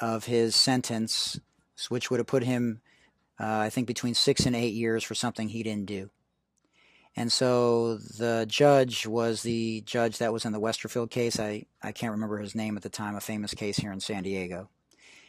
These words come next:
And he awarded him a new trial, and eventually they settled. Now, he copped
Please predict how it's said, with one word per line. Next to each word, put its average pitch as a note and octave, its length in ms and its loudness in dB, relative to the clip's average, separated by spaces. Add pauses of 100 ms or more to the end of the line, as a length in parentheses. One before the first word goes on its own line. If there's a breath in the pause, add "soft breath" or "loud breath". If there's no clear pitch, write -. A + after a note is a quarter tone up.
(200 soft breath)
And B2 340 2
he B2+ 320 2
awarded B2 420 4
him C3 140 4
a B2+ 60 2
new C3 120 2
trial, A2+ 540 2 (420)
and A#2+ 120 -4
eventually D3 500 8
they A#2+ 140 6
settled. G#2 540 0 (600 soft breath)
Now, B2 560 6
he D3+ 300 0
copped - 480 12